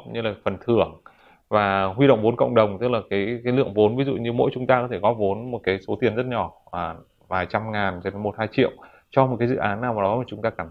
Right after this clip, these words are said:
thấy rằng là, à, rất là tiềm năng và chúng ta, hoặc là chúng ta thích cái anh founder hoặc là thích cái, cái sản phẩm, thích cái dự án đó, hoặc chúng ta nghĩ rằng là cái dự án đó có thể đóng góp tốt cho cộng đồng như bảo vệ môi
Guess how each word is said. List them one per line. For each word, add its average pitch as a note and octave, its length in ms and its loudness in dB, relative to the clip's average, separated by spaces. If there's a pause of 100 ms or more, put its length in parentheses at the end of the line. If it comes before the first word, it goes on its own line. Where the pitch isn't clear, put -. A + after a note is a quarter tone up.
thấy F2 120 -4
rằng G#2 240 -4
là, F#2 120 -4 (400)
à, G2 180 0
rất C3 120 2
là C3+ 60 2
tiềm A2+ 220 0
năng A#2 180 2
và G#2 100 -4
chúng A2 120 -10
ta, A#2 160 -6
hoặc G#2+ 140 0
là G#2 100 -4
chúng A2+ 100 -6
ta A#2 160 0
thích F#3+ 200 -2 (100)
cái A#2+ 100 2
anh B2+ 140 -2
founder A#2+ 360 4
hoặc F#2 100 2
là F2+ 140 -2
thích D#3+ 160 -4
cái, A2 360 -4 (240)
cái G2 160 -4
sản G2+ 260 -6
phẩm, F2+ 280 0
thích D#3 120 -10
cái B2+ 100 0
dự - 100 -8
án G#2+ 160 -2
đó, A2+ 240 6 (680)
hoặc A#2 200 4
chúng B2+ 100 2
ta C3+ 80 6
nghĩ C#3 220 2
rằng C3+ 180 2
là F#2+ 60 0
cái G#2+ 100 0
dự B2 60 -2
án G#2 120 -2
đó G2 100 0
có A#2+ 100 -4
thể B2 100 -2
đóng F2 140 -6
góp A#2+ 240 4
tốt F3 260 4
cho A#2 160 0
cộng A#2 220 -4
đồng F#2+ 280 2
như G#2 80 -6
bảo F#2+ 180 0
vệ F#2+ 120 -2
môi G#2+ 200 -4